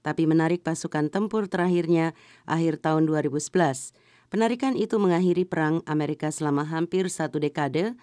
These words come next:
yang menggulingkan pemimpin Irak Saddam Hussein yang akhirnya dieksekusi. Setelah itu, Amerika masih memasok Baghdad dengan persenjataan untuk memerangi pemberontak.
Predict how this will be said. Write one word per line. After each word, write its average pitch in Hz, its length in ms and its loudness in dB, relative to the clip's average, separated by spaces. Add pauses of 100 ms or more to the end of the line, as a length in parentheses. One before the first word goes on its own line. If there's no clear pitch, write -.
(320)
yang 165 240 2
menggulingkan 185 640 2
pemimpin 165 400 2
Irak 156 320 -2
Saddam 147 400 -4
Hussein 190 400 0 (400)
yang 160 240 -2
akhirnya 185 480 0
dieksekusi. 156 880 -2 (480)
Setelah 156 320 -2
itu, 175 320 -2
Amerika 160 480 0
masih 165 320 0
memasok 156 480 0
Baghdad 151 400 -2
dengan 151 240 0
persenjataan 147 800 -2 (340)
untuk 180 380 0
memerangi 160 420 2
pemberontak. 156 640 0